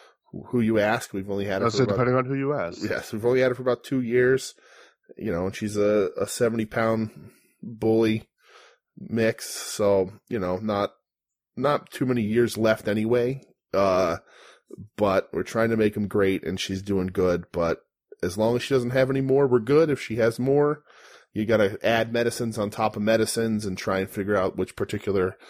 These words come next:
Speaker 1: cocktail works, and should have, there's, like, phenobarbital, a barbiturate is, like, the most common one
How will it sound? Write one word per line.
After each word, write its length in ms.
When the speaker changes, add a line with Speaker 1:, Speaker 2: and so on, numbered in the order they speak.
Speaker 1:
cocktail 580
works, 460
and 400
should 240
have, 180
there's, 240
like, 360
phenobarbital, 1000
a 40
barbiturate 640
is, 160
like, 260
the 80
most 300
common 440
one 400